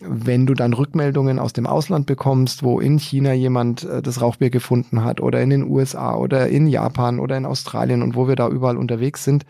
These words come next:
dann merkst du so richtig diesen emotionalen Überschwang. "Oh, ich war vor dreißig Jahren mal in Bamberg und jetzt habe ich eine Flasche von euch hier im Supermarkt gefunden und oh, ich habe mich gleich wieder dran erinnert, wie schön die Stadt ist, wie ich diesen Geruch vom Rauch in der Nase hatte." Und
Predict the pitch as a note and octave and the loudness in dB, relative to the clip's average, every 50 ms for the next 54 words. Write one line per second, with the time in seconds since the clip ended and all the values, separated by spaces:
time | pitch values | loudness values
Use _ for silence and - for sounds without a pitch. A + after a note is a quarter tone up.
0 | - - - - - - - B2 C3 C3 B2+ C3 D3+ D#3 - - F3 C#3+ C#3 C#3+ | -12 -20 -20 -20 -8 -2 0 2 4 4 4 2 2 0 0 0 0 2 2 2
1 | B2 D3 D#3 - - F3 D3+ - - - _ - - _ _ _ - C3+ B2 D3 | 2 0 0 0 2 0 0 0 -2 -8 _ -20 -20 _ _ _ -2 0 0 2
2 | C#3+ - C3 C#3 C3+ C#3 C3+ C3 B2+ B2 A#2+ A#2 - C3+ A#2+ B2 A#2 - - - | 2 2 2 2 2 2 2 2 2 2 2 2 2 2 2 2 2 2 0 0
3 | G2+ G2 - - - C#3 D3+ - C#3+ C#3+ - - C3 B2+ C#3 C#3 C3+ C3 C#3+ C#3 | 0 0 0 -2 -2 -2 -2 -2 -4 -6 -6 -6 -4 -2 -2 -2 0 0 -2 -2
4 | C3+ B2+ C3+ C#3 C3 C#3 C3 C3+ C3+ B2 C3 C3+ B2+ B2 B2 B2+ B2 - B2+ B2+ | -2 0 0 0 2 2 0 0 0 0 0 0 2 2 2 0 0 0 0 0
5 | C3+ C3 A#2+ A#2+ A#2+ B2 C3 C#3 C#3 - C#3 B2+ C3+ B2 C#3 C3 - - B2 B2+ | 2 2 0 0 -2 -2 -2 -2 -2 -2 -2 -2 0 2 2 2 2 0 0 0
6 | C3 C3+ - C#3+ C3 - B2+ B2+ - - C#3+ B2+ B2+ A#2+ C#3 C#3 C3 B2 B2 A#2+ | -2 -2 -2 -2 -2 -2 -2 -2 0 2 2 2 2 2 0 0 2 2 2 2
7 | A#2 - A2+ - - C3+ B2+ C3+ C3+ D#3 D#3+ D3+ C#3 C3 A#2+ C3+ C3 C#3+ B2+ - | 0 0 -2 -2 2 2 2 2 2 2 0 -2 -2 -2 -4 -2 0 0 0 2
8 | - C#3 C3+ C#3 B2+ D3+ D#3 C#3 C3+ B2+ B2+ C3 C3 B2+ A#2+ A#2+ C#3+ D3 C3+ B2+ | 2 2 2 2 2 2 2 2 2 2 2 4 4 4 4 4 4 4 4 4
9 | B2 C3+ B2 - D3+ D3+ C#3+ C3+ C3 B2 - C3 B2+ B2 C3 B2 - C3+ C3+ B2 | 2 0 0 0 2 2 2 2 2 0 -2 -2 -2 -2 -2 -4 -2 -4 -4 -4
10 | B2 C#3+ B2+ C#3 C3 B2 A#2+ B2+ B2+ B2 - C3+ C3 A#2+ A#2+ B2 B2 A#2 B2+ B2+ | -4 -2 0 2 2 2 2 0 -2 -2 -2 0 0 2 2 2 2 2 2 2
11 | A#2 A2+ A#2 A#2+ B2 B2 - A#2 A2+ A#2+ - A#2+ A2 - - - - - - - | 2 2 2 0 0 0 0 -2 -4 -2 0 0 -2 -2 -4 -12 -20 -20 -20 -20
12 | - - - - - - - - - C#3+ C#3 C3 B2+ | -20 -20 -20 -20 -20 -20 -10 -2 2 4 4 4 4